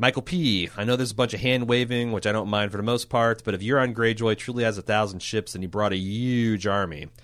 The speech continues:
The ships we saw are pretty big and would probably take at least fifteen to twenty men each just to sail them, at least. Uh, that would mean he has fifteen to twenty thousand men. That seems like a very large number for the Ironborn. What are your thoughts? Oh, it's,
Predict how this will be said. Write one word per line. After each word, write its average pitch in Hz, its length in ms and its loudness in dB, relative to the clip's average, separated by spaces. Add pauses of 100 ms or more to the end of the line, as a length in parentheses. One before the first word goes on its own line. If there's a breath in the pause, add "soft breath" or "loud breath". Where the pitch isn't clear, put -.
(200 soft breath)
The 104 80 -6
ships - 240 -2
we 120 80 -2
saw 113 220 4
are 104 60 4
pretty 113 240 -2
big 117 280 0
and 107 80 -4
would 98 80 -6
probably 113 260 2
take 110 180 -2
at 104 60 -4
least 117 300 -2
fifteen 113 320 -4
to 98 60 -6
twenty 101 300 -4
men 101 500 -4
each 120 300 -2
just 110 220 -4
to - 60 -8
sail 123 300 0
them, 87 380 -6 (100)
at 87 200 -4
least. 101 600 -6 (880 soft breath)
Uh, 110 160 2
that 131 160 4
would 127 100 2
mean 123 140 0
he 123 60 2
has 113 220 0
fifteen 143 640 -2
to 107 160 0
twenty 135 400 -2
thousand 120 560 2
men. 113 220 0
That 95 120 -4
seems 113 240 -6
like 107 80 -2
a 101 60 -4
very 110 260 2
large 104 280 0
number 104 260 -4
for 90 100 -12
the 87 80 -4
Ironborn. 90 500 -2
What 98 180 -2
are 98 40 -6
your 95 100 -4
thoughts? 95 480 -2
Oh, 175 180 8
it's, - 440 6